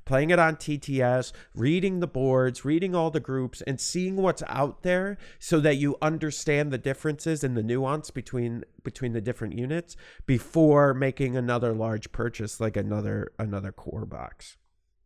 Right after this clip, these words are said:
So with that being said, uh, we're gonna end episode one here. And what we're gonna do next week is cover the four factions, their style, each,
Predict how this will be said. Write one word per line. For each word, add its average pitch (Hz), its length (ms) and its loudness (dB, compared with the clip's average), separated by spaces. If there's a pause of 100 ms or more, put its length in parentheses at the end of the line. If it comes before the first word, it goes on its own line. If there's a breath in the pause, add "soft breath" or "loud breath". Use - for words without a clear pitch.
(1200 soft breath)
So 180 120 2
with 185 140 6
that 165 200 8
being 156 240 4
said, 135 500 6 (600 soft breath)
uh, 151 220 6
we're 143 180 6
gonna 208 200 6
end 185 280 4
episode 165 540 4
one 151 220 2
here. 123 600 0
And 135 100 4
what 170 120 6
we're 202 120 6
gonna 202 200 4
do 175 180 4
next 165 360 4
week 139 360 2
is 120 200 4
cover 165 260 2
the 131 120 4
four 147 320 4
factions, 131 840 -4 (420 soft breath)
their 147 220 10
style, 131 840 6 (100)
each, 139 460 -4